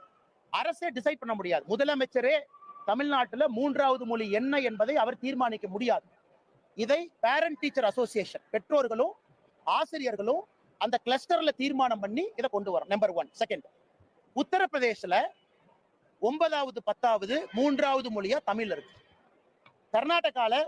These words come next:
ஒண்ணாம் கிளாஸ்ல இருந்து அஞ்சாம் கிளாஸ் வரைக்கும் மூன்றாவது மொழியாக தமிழ் இருக்கு. மத்திய பிரதேசல ஒன்பது, பத்து, பதினொன்னு,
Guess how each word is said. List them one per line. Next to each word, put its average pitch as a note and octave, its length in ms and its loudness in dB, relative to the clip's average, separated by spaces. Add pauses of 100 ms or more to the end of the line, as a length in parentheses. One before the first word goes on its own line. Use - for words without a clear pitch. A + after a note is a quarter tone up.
ஒண்ணாம் C#4 340 2
கிளாஸ்ல B3 280 -2
இருந்து C#4 200 0
அஞ்சாம் C4 280 -2
கிளாஸ் A3 160 0
வரைக்கும் F#3 400 -2 (360)
மூன்றாவது D4+ 600 0
மொழியாக G3+ 460 -6
தமிழ் G3 240 -4
இருக்கு. - 300 -10 (560)
மத்திய C#4 380 0
பிரதேசல B3 540 0 (100)
ஒன்பது, D4 540 2
பத்து, B3 400 -4
பதினொன்னு, C4+ 400 -2